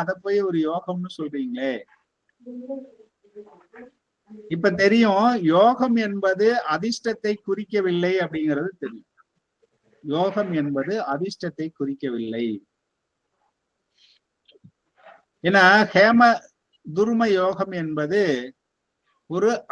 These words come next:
அவயோகம், இதெல்லாம் சுபயோகம். அதாவது சுனபா யோகம் என்பது சுபயோகம், அனபா யோகம் என்பது சுபயோகம்,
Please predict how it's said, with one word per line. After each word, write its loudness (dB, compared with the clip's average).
அவயோகம், 0
இதெல்லாம் 4
சுபயோகம். 0
அதாவது -4
சுனபா 0
யோகம் -2
என்பது -4
சுபயோகம், -4
அனபா 0
யோகம் -2
என்பது -4
சுபயோகம், -4